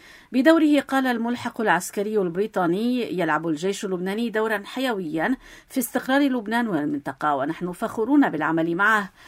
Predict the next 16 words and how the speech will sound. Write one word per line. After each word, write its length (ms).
في 160
تقديم 360
الدعم 480
بالتدريب 720
والمعدات، 840
ويبقى 460
تعاوننا 720
العسكري 640
الثنائي 840
قويا، 560
ونؤكد 500
التزامنا 760
مهمة 400
الجيش 560
اللبناني 520
وقدراته." 1000